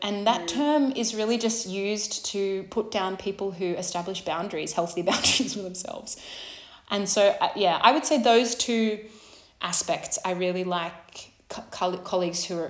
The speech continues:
Speaker 1: who are humble and who really exhibit that humility in their practice. And then I also really respect colleagues who know their worth. It's gotta be backed up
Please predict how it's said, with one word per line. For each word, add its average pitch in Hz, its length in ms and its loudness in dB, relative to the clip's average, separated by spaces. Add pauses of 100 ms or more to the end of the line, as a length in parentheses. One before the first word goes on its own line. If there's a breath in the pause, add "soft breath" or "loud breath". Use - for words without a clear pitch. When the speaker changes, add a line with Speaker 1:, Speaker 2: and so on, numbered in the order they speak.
Speaker 1:
who 180 100 -2
are 170 40 -4
humble 233 600 -2
and 180 160 -6
who 180 100 -8
really 170 240 -8
exhibit 180 320 -6
that - 160 -6
humility 185 400 -4
in 180 100 -4
their 175 120 -4
practice. 202 440 -6
And 175 140 -6
then 165 80 -6
I - 60 -6
also 170 260 -6
really 175 500 -4
respect 165 440 -6
colleagues 170 600 -4 (120)
who 170 280 0 (100)
know 180 280 -2
their 175 160 -2
worth. 160 480 -4 (400 soft breath)
It's 269 140 2
gotta 440 160 2
be 370 140 6
backed - 320 2
up - 340 -4